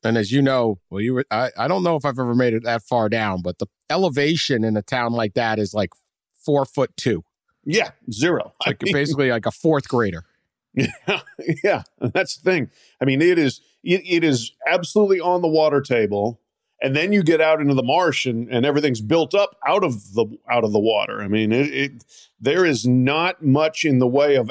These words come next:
Speaker 2: actual land there, and I, I fear for how much might have been washed over, eroded, and may never come back.
Speaker 1: I was trying to explain to my kids a little bit about that. Uh, we were talking about it. It's my younger daughter, just like, if, if a river in the north or so, you know, rises five feet or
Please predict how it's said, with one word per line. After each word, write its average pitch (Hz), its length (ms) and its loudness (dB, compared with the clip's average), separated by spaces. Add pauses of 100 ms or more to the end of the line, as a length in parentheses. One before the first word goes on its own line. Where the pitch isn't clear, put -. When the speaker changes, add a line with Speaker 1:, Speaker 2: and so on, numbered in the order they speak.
Speaker 2:
actual 131 540 0
land 117 460 -2
there, 104 260 -6
and 104 140 -4
I, 117 200 0
I 117 140 2
fear 160 320 2
for 131 160 0
how 127 160 -2
much 131 240 -2
might 127 300 0
have 117 240 -6
been 110 320 -2 (360)
washed 135 320 0
over, 135 360 2
eroded, 131 520 2
and 117 220 0
may 120 140 0
never 135 260 0
come 131 240 -2
back. 123 300 0 (180)
Speaker 1:
I 110 60 -2
was 110 100 -2
trying 139 220 -2
to 101 40 -4
explain 113 380 -2
to 104 60 -2
my 95 100 -2
kids 101 320 -4
a 92 60 -8
little 90 180 -12
bit 90 140 -8
about 87 260 -8
that. 85 300 -8 (120)
Uh, 90 200 -8
we 85 120 -8
were 87 60 -10
talking 87 320 -6
about 82 240 -10
it. 82 140 -12
It's - 180 -20
my 87 140 -8
younger 87 260 -10
daughter, 82 420 -18
just - 220 -20
like, 78 200 -18 (300)
if, - 200 -12 (100)
if 143 100 -10
a 143 80 -2
river 160 480 0
in 127 100 -2
the 120 60 -2
north 120 380 -2
or 110 60 -16
so, - 120 -12
you 143 120 -4
know, 107 100 -2
rises 113 580 -4
five 113 300 -4
feet 107 340 -10
or 82 60 -16